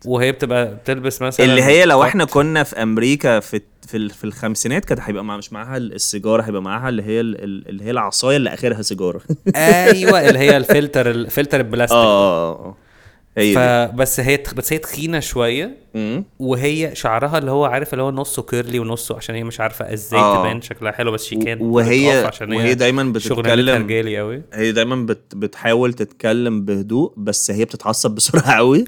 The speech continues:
Speaker 2: <laughs>
Speaker 1: بالظبط قوي. هي بتتعصب بسرعة قوي، بعد كده هي بتحاول تبقى فريندلي زيادة، لأن معرفش، و-، و-، genuinely معرفش ليه، بس ده أكتر حاجة بتضايقني، إنه ال-، البنات في ال-، في ال-، في ال-، you don't have to be friendly. يعني
Speaker 2: آه،
Speaker 1: هي
Speaker 2: دي
Speaker 1: مثلا
Speaker 2: حقيقة،
Speaker 1: تبقى
Speaker 2: دي
Speaker 1: بتحاول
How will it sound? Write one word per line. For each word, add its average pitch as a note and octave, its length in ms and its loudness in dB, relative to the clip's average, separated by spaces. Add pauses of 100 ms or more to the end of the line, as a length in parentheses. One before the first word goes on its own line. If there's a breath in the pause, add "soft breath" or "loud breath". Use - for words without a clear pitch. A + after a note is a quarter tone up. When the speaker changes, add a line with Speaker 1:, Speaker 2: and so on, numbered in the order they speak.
(140)
Speaker 2:
<laughs> C3+ 220 2
Speaker 1:
بالظبط B2 460 0
قوي. A2 220 2
هي A#2+ 140 -2
بتتعصب D3 420 0
بسرعة C#3+ 360 0
قوي، D3+ 140 -2
بعد C#3+ 140 0
كده C3+ 300 0 (360 loud breath)
هي C3+ 120 2
بتحاول D3+ 320 -2
تبقى B2+ 240 -4
فريندلي C#3 460 -2
زيادة، B2 420 -2
لأن D3 160 0
معرفش، D3+ 400 0
و-، F#3 40 -12 (200)
و-، D#3 160 -4
genuinely A3+ 440 -2
معرفش C3 460 -8
ليه، B2+ 140 -2
بس A2+ 120 -4
ده C#3+ 160 -4
أكتر D#3 180 -8
حاجة E3+ 140 -2
بتضايقني، A#2+ 480 -4
إنه B2 240 -6 (920 soft breath)
ال-، D3 280 -2
البنات C#3 580 -4
في - 140 -2
ال-، B2+ 200 -4
في - 140 -8
ال-، A#2 220 -10
في - 140 -14
ال-، C3+ 340 -6
you - 40 -4
don't F3 300 2
have F#3 60 -8 (100)
to C#3 80 -2
be D#3 140 -8
friendly. C3 440 0 (960 soft breath)
يعني A2 120 6
Speaker 2:
آه، - 40 8
Speaker 1:
هي D#3 40 4
Speaker 2:
دي E3 60 4
Speaker 1:
مثلا - 140 4
Speaker 2:
حقيقة، C3 140 4
Speaker 1:
تبقى A2+ 120 0
Speaker 2:
دي F#2+ 60 -2
Speaker 1:
بتحاول - 180 0